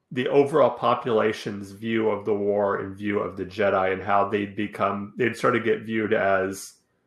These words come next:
um, the whole war is being to be viewed as a Jedi war.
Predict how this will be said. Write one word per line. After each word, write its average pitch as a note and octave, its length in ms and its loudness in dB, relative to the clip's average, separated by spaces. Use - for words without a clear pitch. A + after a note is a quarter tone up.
um, F2+ 540 0
the C#3 120 6
whole D#3+ 260 8
war D3+ 260 10
is B2 100 4
being A#2+ 280 0
to A2 60 -6
be G#2+ 220 -4
viewed G#2 380 -6
as G2 320 -4
a - 160 -6
Jedi F#2 440 -2
war. - 380 -12